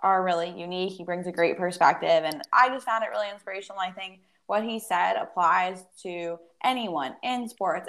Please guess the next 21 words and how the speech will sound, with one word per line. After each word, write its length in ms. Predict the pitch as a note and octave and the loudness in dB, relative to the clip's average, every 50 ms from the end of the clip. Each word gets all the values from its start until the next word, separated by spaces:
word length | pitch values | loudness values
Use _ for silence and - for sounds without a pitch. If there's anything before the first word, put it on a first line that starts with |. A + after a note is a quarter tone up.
| - - | 0 4
outside 380 | G#3 G#3+ G#3 G#3+ - G#3 G3+ | 4 4 4 4 0 0 0
of 60 | G3 G3 | 0 -2
sports, 260 | G3 - F#3 F#3 F3+ - | -2 -2 -2 -2 -2 -4
anyone 360 | - G#3+ A3 A3+ A#3 A3+ A3 A3 | -6 -6 -4 -2 -2 -2 -2 -4
who 180 | G#3 F#3+ F#3+ | -6 -8 -8
has 240 | F#3+ F#3+ F3 F#3 F3 | -4 -2 -2 -2 -2
a 60 | F3 | -4
leadership 680 | E3 E3 F3+ F#3+ G3 G3+ G3+ G3+ G3+ - F#3 F3+ F3+ | -4 -2 -2 -2 -2 -2 -2 -4 -2 -2 -4 -4 0
role, 180 | E3+ D#3+ D#3+ D#3+ | 2 2 4 4
whether 160 | E3 D#3+ D#3+ | 2 0 -2
that's 220 | D#3 D#3 D#3 D#3+ - | -2 -6 -6 -6 -10
in 80 | D#3 | -10
their 180 | D3 C#3+ C3+ C#3 - | -10 -10 -10 -10 -10
career 540 | - D#3+ F3 G#3 A#3+ A#3+ A#3 A#3 A3+ A3+ A3+ - _ _ _ _ _ _ _ | -10 -8 -6 -4 -2 0 2 4 2 2 0 -6 _ _ _ _ _ _ _
or 140 | - D#3+ E3 | -2 -2 0
their 260 | D#3+ D#3 C#3 B2+ - - | 0 0 -2 -2 -6 -2
life. 600 | - D3 E3 F#3+ A3+ C#4 D#4 D4 - - - - - - | 4 6 6 6 8 6 4 2 0 -6 -14 -12 -4 0
Um, 300 | E3+ E3 D3+ D3+ D#3+ - | 2 4 4 2 2 -2
I 160 | - E3 F3+ - | -6 -8 -6 -6
think 300 | F3+ F3 E3+ E3+ E3+ - _ _ _ _ _ _ | -6 -6 -6 -8 -10 -12 _ _ _ _ _ _
he 440 | F#3+ F3+ F3 F3 E3+ E3+ E3 D#3 | -6 -4 -2 0 0 2 0 0